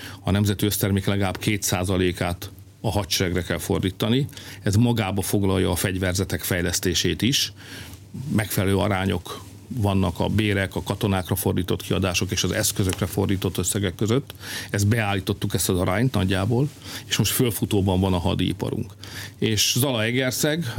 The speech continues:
ö, büszke lehet arra, hogy az egyik legnagyobb hadipari központ, a világ legmodernebb, ö, harcjárműve, ö, az páncélozott harcjárműve, az az ő gyáraik, gyáruknak a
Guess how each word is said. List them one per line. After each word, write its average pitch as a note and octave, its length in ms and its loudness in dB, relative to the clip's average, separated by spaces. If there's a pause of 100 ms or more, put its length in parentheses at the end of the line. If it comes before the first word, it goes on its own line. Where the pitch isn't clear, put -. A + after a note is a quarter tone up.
ö, G#2+ 200 4
büszke A2 320 2
lehet F#2 240 0
arra, G2+ 200 2
hogy F#2+ 180 2
az G2 100 4
egyik G2 280 2
legnagyobb F#2+ 380 0
hadipari F#2 520 0
központ, C#3+ 600 0 (360)
a G#2+ 60 -2
világ G2 380 2
legmodernebb, G2+ 920 2
ö, G#2+ 200 2 (580)
harcjárműve, A2+ 840 2 (500)
ö, G#2 40 0 (600)
az F#2+ 320 0
páncélozott G2 540 0
harcjárműve, A2 680 2
az G#2 260 2
az F#2+ 160 2
ő F2+ 320 4 (100)
gyáraik, F#2 680 0
gyáruknak G2+ 680 2
a F2+ 260 2